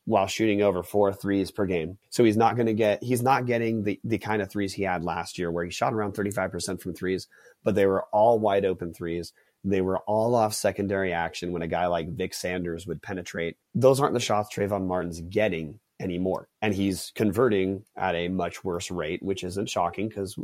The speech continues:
in our first two seasons, he did not look like an elite three-point shooter, shooting thirty-six percent on relatively easy three-point shot attempts, at least in comparison to the types of threes he's taken now. But also, even though he can,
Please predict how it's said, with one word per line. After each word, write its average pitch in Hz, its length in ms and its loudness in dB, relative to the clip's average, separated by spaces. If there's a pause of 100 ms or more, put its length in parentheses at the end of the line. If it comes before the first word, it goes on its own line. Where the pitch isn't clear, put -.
(180)
in 98 160 -2
our 80 180 -4
first 95 320 -4
two 107 120 -2
seasons, 98 500 -6 (260)
he 151 200 2
did 123 260 4
not 113 280 4
look 104 520 4 (400)
like 98 260 6
an 98 140 2
elite 92 340 0
three-point 92 480 -4
shooter, - 340 -4
shooting 90 320 -4
thirty-six 90 440 -4
percent 92 420 -4
on 87 280 -2 (220)
relatively 127 920 4 (100)
easy 95 420 0 (280)
three-point 101 420 0
shot 95 260 2
attempts, 90 380 -6
at 101 160 -2
least 110 220 0
in 101 80 -2
comparison 92 500 -2
to 87 60 -2
the 87 80 -2
types 90 280 -2
of 87 100 -12
threes 90 200 -2
he's 82 100 -10
taken 82 320 -4
now. 85 300 -4 (160)
But 127 100 4
also, 113 480 4
even 202 300 6
though 139 200 6
he 127 200 -2
can, 101 380 -4